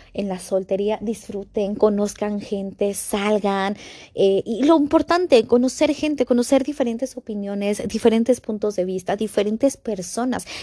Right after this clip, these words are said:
Evidentemente, cada cabeza es un mundo y diferentes gustos. No sé,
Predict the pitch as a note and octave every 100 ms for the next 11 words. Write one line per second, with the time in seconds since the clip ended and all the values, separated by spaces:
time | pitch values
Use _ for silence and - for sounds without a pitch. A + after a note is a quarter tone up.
0 | - - B3+ B3 C#4 D4 D4 C#4 - C4+
1 | C#4 A#3+ A3+ C4+ - B3+ A#3+ A#3 A3+ A3
2 | A3 - - - G#3+ A3+ A#3 A#3 A#3+ C4
3 | A3+ A#3+ B3+ A3 G3 G#3+ C4+ A#3+